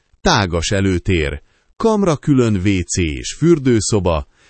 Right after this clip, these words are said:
négy négyzetméteres biciklitároló. Műszaki adatok. Téglaépítésű épület. Távfűtés, műanyag nyílászárók, redőnnyel. Energetikai besorolás. B.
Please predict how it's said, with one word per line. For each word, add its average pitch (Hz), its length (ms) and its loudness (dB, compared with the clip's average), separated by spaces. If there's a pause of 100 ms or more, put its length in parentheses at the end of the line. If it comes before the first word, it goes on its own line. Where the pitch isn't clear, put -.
(160)
négy 190 420 0
négyzetméteres 104 960 0
biciklitároló. 80 1200 -4 (640)
Műszaki 185 600 2
adatok. 82 580 -2 (500)
Téglaépítésű 123 1120 2
épület. 80 680 -4 (260)
Távfűtés, 92 1040 -4 (400)
műanyag 175 540 2
nyílászárók, 87 1080 0 (100)
redőnnyel. 82 960 -2 (460)
Energetikai 117 840 2
besorolás. 80 880 -4 (160)
B. 101 260 -2